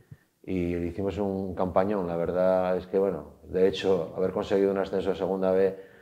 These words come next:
es algo, es algo muy difícil y ese, ese, esa plantilla lo consiguió y, bueno, fue una sorpresa.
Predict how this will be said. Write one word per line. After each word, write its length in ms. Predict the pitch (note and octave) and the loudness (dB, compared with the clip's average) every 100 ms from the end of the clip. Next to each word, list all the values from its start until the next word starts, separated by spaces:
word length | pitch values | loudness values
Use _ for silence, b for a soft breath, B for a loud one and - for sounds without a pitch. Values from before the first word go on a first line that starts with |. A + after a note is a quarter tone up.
| B B B - | B B B -4
es 140 | G2 | 4
algo, 340 | G#2 G2 F#2+ | 6 6 4
es 140 | F#2+ F2+ | 2 4
algo 220 | F#2+ F#2+ | 6 6
muy 240 | F#2+ G#2+ | 6 6
difícil 560 | G#2+ G#2 B2 A#2+ A2+ G#2 | 6 4 0 2 0 2
y 140 | F2 F2+ | 0 0
ese, 480 | F2+ G2+ F#2 F2+ | 0 2 2 0
ese, 480 | G2 - G2+ F#2+ F#2 | -4 0 2 4 2
esa 220 | F2+ G2 | 2 -2
plantilla 400 | F#2+ F#2+ F2+ G2 | 0 0 2 2
lo 120 | F#2 E2+ | 2 0
consiguió 720 | F2 - F#2 F#2+ G2 F2 E2 | -4 -6 0 4 4 4 0
y, 120 | D#2+ | -2
bueno, 300 | E2+ F#2 E2 | -4 -4 -6
fue 100 | F#2+ | -4
una 100 | F#2+ | -2
sorpresa. 540 | F#2+ F#2+ G#2+ A#2 C3+ | 0 2 2 0 -4